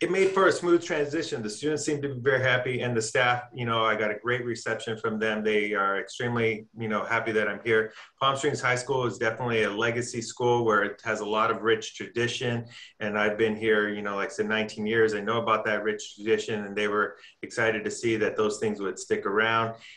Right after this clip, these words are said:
And it was very, um, humbling to, um, see the support that I had from the staff and, um, you know, the teachers, the classified staff. And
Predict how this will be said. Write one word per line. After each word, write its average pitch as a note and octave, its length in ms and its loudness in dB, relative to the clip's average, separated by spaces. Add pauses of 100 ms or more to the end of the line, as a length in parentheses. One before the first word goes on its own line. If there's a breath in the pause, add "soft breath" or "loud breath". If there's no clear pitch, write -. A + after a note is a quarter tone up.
(140)
And A2+ 200 0
it A2+ 160 6
was A#2 220 2
very, B2+ 500 2
um, A2+ 220 0
humbling B2 560 -2
to, G#2 420 -2
um, G#2 320 2
see A#2+ 180 -2
the G#2+ 100 -2
support A2 440 2
that A2 120 4
I G#2 60 2
had G#2+ 340 0
from G#2 160 -6
the F#2+ 80 -8
staff G#2 540 0 (480 loud breath)
and, G#2 340 -2
um, F#2 480 0 (160)
you G#2+ 100 -4
know, F#2+ 240 -2 (200)
the G#2+ 120 0
teachers, B2+ 800 0
the G#2+ 120 2
classified A#2+ 720 2
staff. A2 440 0 (340 loud breath)
And G#2+ 440 -2